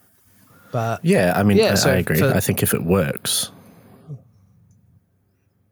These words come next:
Speaker 1: Oh, yeah. If, if something works, just let them do it. Um, I've, I've let someone, like, jump off of someone's shield before, like, a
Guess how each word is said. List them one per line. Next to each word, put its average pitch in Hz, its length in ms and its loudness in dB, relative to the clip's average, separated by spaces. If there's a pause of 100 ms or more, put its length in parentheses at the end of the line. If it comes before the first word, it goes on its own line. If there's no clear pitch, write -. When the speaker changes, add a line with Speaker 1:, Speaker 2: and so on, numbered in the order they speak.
Speaker 1:
Oh, 147 160 0
yeah. 113 240 -4
If, 127 320 -6
if 143 120 0
something 220 300 0
works, 110 360 -2
just 147 120 -4
let 117 140 -2
them 101 100 -6
do 95 220 -6
it. - 80 -10 (640)
Um, 107 340 -4 (160)
I've, 131 380 0
I've 135 160 0
let 143 160 0
someone, 120 480 0 (560)
like, 110 240 -4
jump 117 280 -2
off 110 160 -4
of 113 120 -4
someone's 104 300 -4
shield 110 360 -4
before, 120 540 -2
like, 113 240 -6
a 101 320 -8